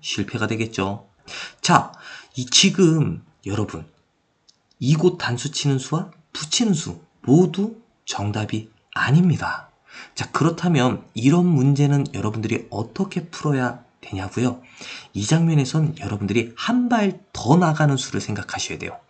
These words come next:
그러니까 무슨 이야기냐면 이곳 두는 수, 여기 두는 수, 이런 수를 생각하시는 게 아니라요. 지금처럼 여기서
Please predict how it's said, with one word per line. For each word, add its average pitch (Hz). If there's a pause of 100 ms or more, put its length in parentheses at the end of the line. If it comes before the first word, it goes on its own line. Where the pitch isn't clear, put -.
(180)
그러니까 -
무슨 185
이야기냐면 101 (300)
이곳 151
두는 165
수, 87 (300)
여기 143
두는 165
수, 98
이런 131
수를 170
생각하시는 147
게 160
아니라요. 117 (320)
지금처럼 160 (100)
여기서 139